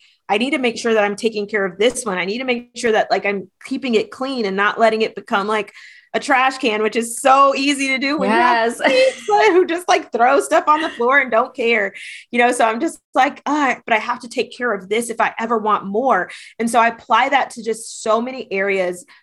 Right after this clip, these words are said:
Speaker 1: of my life and my business, like taking care of the one client that you get,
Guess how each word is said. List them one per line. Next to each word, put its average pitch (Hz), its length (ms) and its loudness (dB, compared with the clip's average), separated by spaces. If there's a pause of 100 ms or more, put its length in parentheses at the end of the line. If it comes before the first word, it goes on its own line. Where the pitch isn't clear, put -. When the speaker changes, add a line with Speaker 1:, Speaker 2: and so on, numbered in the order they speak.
Speaker 1:
of 190 100 -6
my 185 160 -4
life 208 360 2
and 196 100 -6
my 185 100 -4
business, 196 460 0
like 185 260 -4
taking 226 340 -8
care 214 360 0
of 190 180 0 (300)
the 214 340 2 (160)
one 247 280 2
client 214 560 -6
that - 160 -8
you 196 100 -10
get, 208 400 -2